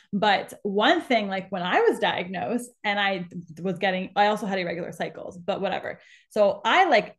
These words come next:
loved the fact that I had irregular cycles because I was so uneducated on how important having regular cycles are. I was like, "This is great. I never get my period. Like, I don't even know when I'm ovulating. Perfect. Like, I'm not, I'm not gonna get pregnant."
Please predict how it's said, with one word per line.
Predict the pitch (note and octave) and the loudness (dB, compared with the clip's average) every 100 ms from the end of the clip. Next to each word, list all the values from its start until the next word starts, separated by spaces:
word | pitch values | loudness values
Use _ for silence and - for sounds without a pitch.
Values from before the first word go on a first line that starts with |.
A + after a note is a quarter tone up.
| _ | _
loved | F#3+ F#3 E3+ - - _ - | 0 2 2 -4 -16 _ -10
the | G3+ | -2
fact | F#3 F#3 | -2 0
that | F#3 | -2
I | |
had | F3 F#3 | 0 0
irregular | F3+ F3+ F3 F3 | 2 0 -2 -4
cycles | F3 E3 A3 A#3+ A#3 | -4 -2 2 2 2
because | F#3 G3 | -4 -2
I | F#3 | 0
was | F3+ E3+ | -2 -2
so | F3+ F3 | -4 -2
uneducated | - F3 E3 D#3 F3 G3+ G#3 | -2 -4 -4 -6 -2 0 0
on | - F3 | -2 -4
how | E3 F3 E3 | -4 -4 -4
important | D#3+ - E3 F3 F3+ D#3 _ _ _ | -6 -8 -8 -6 -8 -8 _ _ _
having | - F#3 G3 | -4 -2 -2
regular | F3+ E3+ E3+ | -2 -4 -6
cycles | E3+ F3+ F3 E3 | -6 -6 -4 -6
are. | E3 F3+ G#3 | -2 0 2
I | G3 | 0
was | F3 | -2
like, | E3+ E3+ | -6 -8
"This | C3+ | -12
is | - - | -14 -8
great. | A3+ A#3+ B3 | 2 2 2
I | F#3+ | -2
never | F3+ F3 | -4 -6
get | F3 C#3 | -6 -8
my | F#3 | -10
period. | - B3 A#3 A3+ A3 | 0 2 2 2 0
Like, | F#3 F#3 - | -4 -6 -6
I | F3+ | -2
don't | F3+ F3+ | -2 -4
even | F3+ | -6
know | F3+ E3+ | -4 -4
when | D#3+ | -4
I'm | D#3 | -8
ovulating. | - G#3+ G#3 G#3 G3 G3 - | -4 -2 0 -2 -4 -8 -12
Perfect. | - A#3 A3+ - G#3 G#3 - F#3+ | -2 0 0 4 4 4 0 -4
Like, | F3+ | -4
I'm | F3 F3 | -6 -6
not, | G3+ G3 | -6 -6
I'm | |
not | F#3 F3 | -8 -8
gonna | F#3+ F3+ | -8 -8
get | - - | -10 -8
pregnant." | A#3+ A3 A3 G#3+ G#3 | -4 -2 0 -2 -4